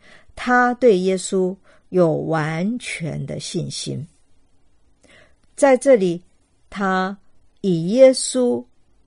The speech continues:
的名字来称呼耶稣，显出他的真挚。他说：“耶稣。”他以耶稣的名字来称耶稣，显出他的真挚。接着，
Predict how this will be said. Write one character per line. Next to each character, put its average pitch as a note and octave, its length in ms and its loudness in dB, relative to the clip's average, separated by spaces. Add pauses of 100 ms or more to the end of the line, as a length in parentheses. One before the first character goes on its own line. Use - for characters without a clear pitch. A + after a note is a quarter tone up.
的 E3 140 0
名 D#3+ 340 -4
字 G3+ 220 -8 (720)
来 C#3 220 -6
称 F#3 340 -6
呼 F3 160 -4
耶 D#3+ 180 -4
稣， D#3 320 -8 (800)
显 E3 400 0
出 A3+ 420 0 (300)
他 F#3+ 180 -6
的 E3 140 -4
真 F3 320 -2
挚。 F3+ 260 -6 (400)
他 E3+ 160 -8
说 E3+ 240 -6
：“耶 A3 220 4
稣。” A3 380 -4 (320)
他 F#3 200 -2
以 D#3+ 240 -6 (180)
耶 G3+ 120 2
稣 G3+ 200 -2
的 F#3 100 -4
名 E3 240 -2
字 - 200 -8 (440)
来 D3 160 -10
称 E3+ 280 -6
耶 E3 140 -4
稣， D#3+ 320 -8 (340)
显 G#3 300 0
出 C4 220 -4
他 A#3 180 -6
的 F#3+ 120 -4
真 G3 300 -2
挚。 - 240 -6 (840)
接 F4+ 280 6
着， B3+ 260 4